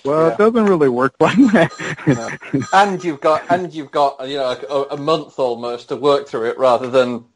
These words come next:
Speaker 2: you know, two half, two ninety-minute sessions like they have in a Formula One car.
Speaker 1: Yeah, exactly right. Yes.
Speaker 2: Um,
Speaker 1: And it's
Speaker 2: so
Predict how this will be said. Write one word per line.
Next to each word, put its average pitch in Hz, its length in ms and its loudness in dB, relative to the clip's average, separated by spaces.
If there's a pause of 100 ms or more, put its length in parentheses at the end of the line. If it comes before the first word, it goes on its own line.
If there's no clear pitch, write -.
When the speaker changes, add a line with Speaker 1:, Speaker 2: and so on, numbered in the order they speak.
(120)
Speaker 2:
you 139 120 0
know, 120 300 0
two 139 340 0 (120)
half, 139 260 4 (120)
two 143 360 -4
ninety-minute 131 480 -4
sessions 131 460 -8
like 117 100 -8
they 123 60 -6
have 123 100 -6
in 120 60 -12
a 113 40 -12
Formula 123 320 -4
One 139 140 -4
car. - 260 -10 (1120)
Speaker 1:
Yeah, 113 280 2
exactly 87 460 -6
right. 92 300 -6
Yes. 95 180 -12 (300)
Speaker 2:
Um, 139 280 2 (120)
Speaker 1:
And 151 180 4
it's 113 220 -2
Speaker 2:
so 175 260 2